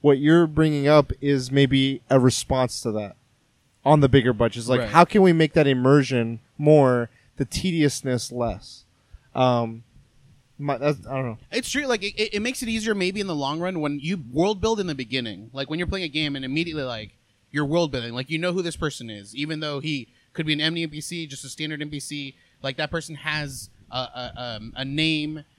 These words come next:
Speaker 2: and, and, a, and a way of life to him that you, you understand from the beginning of the game. When you start doing side missions, like, these start paint, you s-, these start making more sense. Like, when you're like,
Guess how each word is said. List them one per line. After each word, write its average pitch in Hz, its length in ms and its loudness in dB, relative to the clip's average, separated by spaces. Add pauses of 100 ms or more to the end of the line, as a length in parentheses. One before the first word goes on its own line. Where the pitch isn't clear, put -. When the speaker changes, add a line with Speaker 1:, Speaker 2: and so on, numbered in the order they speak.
(180)
Speaker 2:
and, 131 160 -8
and, 127 200 -10
a, 117 200 -8
and 120 120 -10
a 113 60 -8
way 143 160 -2
of 143 140 -4
life 131 320 -8
to 123 100 -12
him 113 200 -10
that 117 120 -10
you, 135 140 -8
you 131 260 -8
understand 131 500 -8
from 123 120 -14
the - 20 -10
beginning 127 220 -10
of 117 80 -10
the 113 40 -14
game. 110 340 -12 (280)
When 156 220 -4
you 156 100 -4
start 170 320 -4
doing 160 240 -4
side 190 240 -6
missions, 151 500 -8
like, 135 220 -6
these 151 180 -10
start 156 220 -6 (160)
paint, 165 220 -4
you 156 100 -4
s-, - 140 -6 (240)
these 175 100 -6
start 190 160 -4
making 160 340 -4
more 147 140 -4
sense. 151 380 -8
Like, 123 100 -10
when 139 140 -8
you're 143 120 -4
like, 139 200 -4